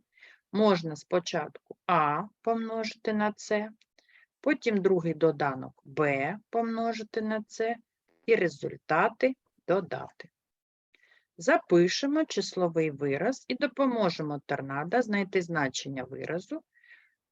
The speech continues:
застосовуючи розподільний закон множення відносно додавань.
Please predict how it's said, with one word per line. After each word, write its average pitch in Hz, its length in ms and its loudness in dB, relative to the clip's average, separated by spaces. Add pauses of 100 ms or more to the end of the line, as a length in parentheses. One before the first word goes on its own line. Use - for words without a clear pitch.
(340)
застосовуючи 208 1500 2
розподільний 202 1120 2
закон 170 560 0
множення 151 840 -4
відносно 170 600 -2
додавань. 160 640 -4